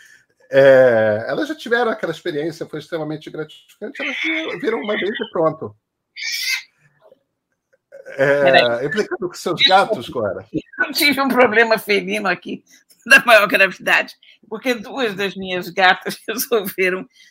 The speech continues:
Speaker 2: se desentender exatamente agora.
Speaker 1: Mas
Speaker 2: Hoje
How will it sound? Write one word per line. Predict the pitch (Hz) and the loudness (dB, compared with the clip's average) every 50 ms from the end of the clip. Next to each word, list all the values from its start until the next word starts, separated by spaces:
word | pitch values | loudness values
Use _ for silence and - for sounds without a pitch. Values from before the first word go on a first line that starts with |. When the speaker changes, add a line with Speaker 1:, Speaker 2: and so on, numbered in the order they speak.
| _ | _
Speaker 2:
se | - - - - - 254 247 | -8 -4 -2 -2 -2 -2 -4
desentender | 240 240 247 240 208 220 208 202 220 202 185 185 175 170 196 | -6 -6 -6 -6 -6 -8 -8 -6 -6 -6 -6 -6 -2 -2 0
exatamente | 196 202 - - - - - - - 220 208 - - - - 240 240 - _ - - - | 0 0 -2 -2 -4 -4 -6 -10 -8 -4 -4 -4 -4 -4 -4 -4 -4 -4 _ -10 -6 -4
agora. | - 170 - 92 92 170 - - _ _ _ - - - _ _ _ - - _ - - 160 156 _ - 180 - _ _ _ _ _ _ _ _ _ _ _ _ _ _ _ _ - - - 202 196 165 | -4 -4 -2 -2 -2 -2 -4 -6 _ _ _ -20 -20 -20 _ _ _ -20 -20 _ -18 -18 -18 -18 _ -20 -20 -20 _ _ _ _ _ _ _ _ _ _ _ _ _ _ _ _ -20 -20 -20 -20 -10 -4
Speaker 1:
Mas | - 202 240 233 - | 0 0 0 0 -2
Speaker 2:
Hoje | - - 214 220 | -2 0 0 2